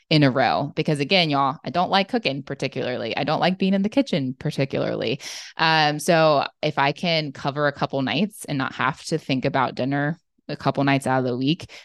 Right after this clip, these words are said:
I just have it in the fridge ready to go. That's my jam. So if you can do this, you're also not having to eat meal prepped food that you made on Sunday for the whole week. Like, honestly, that kind of makes me wanna gag.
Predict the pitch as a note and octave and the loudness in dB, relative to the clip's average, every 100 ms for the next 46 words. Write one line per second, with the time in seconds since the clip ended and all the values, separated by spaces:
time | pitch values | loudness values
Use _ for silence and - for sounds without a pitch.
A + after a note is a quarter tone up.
0 | - C#3 - C#3 C3+ B2+ - C#3+ B2+ - | -6 -4 -2 0 2 0 -2 -2 -2 0
1 | C#3 C3 C3+ C3 C3+ C#3+ E3+ F#3+ G3+ - | -2 -2 -2 -2 -4 2 6 6 4 -2
2 | - _ _ _ _ _ - D#3+ G3 F#3+ | -20 _ _ _ _ _ 2 4 4 0
3 | E3 D3 C#3+ B2+ - C3 C#3 - F#3 - | 0 2 0 0 -6 -14 -14 -12 -6 4
4 | E3+ D#3+ D#3+ D#3 D3+ D#3 E3 - D3 F3+ | 6 8 8 6 4 2 0 0 0 2
5 | A#3 E3+ D3+ - - D#3+ D#3+ D3+ E3 G3+ | 4 4 2 -2 -10 -6 0 2 2 2
6 | F#3+ D3+ D3 - - C#3+ C#3+ D3 - - | 4 4 2 0 -4 -2 -2 -4 -10 -6
7 | D3 C#3 - - _ D#3 C3+ C3+ - C#3+ | -4 -4 -8 -10 _ 0 2 2 2 0
8 | - - C3+ C#3+ C#3+ - C#3+ C#3 C3+ C3+ | -2 -2 0 0 0 -2 0 2 4 2
9 | C3 - A#2+ C3+ D#3 D#3 D3 C#3+ C#3 C3+ | 0 -2 -2 2 2 2 -4 -6 -4 -4
10 | - A2 - C3+ C#3+ - D3+ D#3 D#3+ D3+ | -4 -8 -4 -2 0 2 4 4 4 4
11 | C#3 - C#3+ E3 E3+ - D3 D#3 D#3 D#3 | 2 0 -2 0 0 -2 -6 -6 -4 0
12 | D#3+ D#3 | 2 2